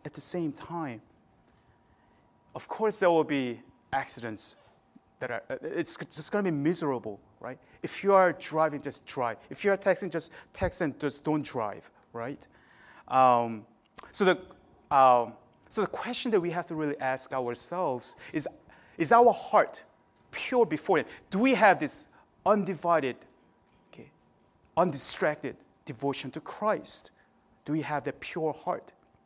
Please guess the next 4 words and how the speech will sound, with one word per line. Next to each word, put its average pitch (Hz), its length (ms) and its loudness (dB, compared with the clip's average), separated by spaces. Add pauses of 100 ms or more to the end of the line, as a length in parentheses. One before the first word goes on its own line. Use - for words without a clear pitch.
(600)
Is 262 280 4
there 190 220 8
a 185 40 4
single-mindedness? 151 1160 4